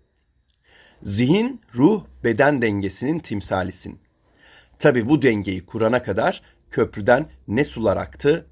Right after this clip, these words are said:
bir de sana sormalı. Belki seçme şansı verilse bu hayatı seçmezdin. Lakin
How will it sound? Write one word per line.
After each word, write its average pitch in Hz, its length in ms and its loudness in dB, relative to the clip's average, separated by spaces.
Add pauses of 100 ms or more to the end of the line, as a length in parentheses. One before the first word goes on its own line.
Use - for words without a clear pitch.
(100)
bir 110 200 0
de 110 80 0
sana 98 240 -4
sormalı. 85 500 -12 (720)
Belki 202 300 2
seçme 160 380 0
şansı 117 420 0
verilse 107 540 -4 (240)
bu 156 160 2
hayatı 104 360 2
seçmezdin. 113 720 -2 (460)
Lakin 120 560 2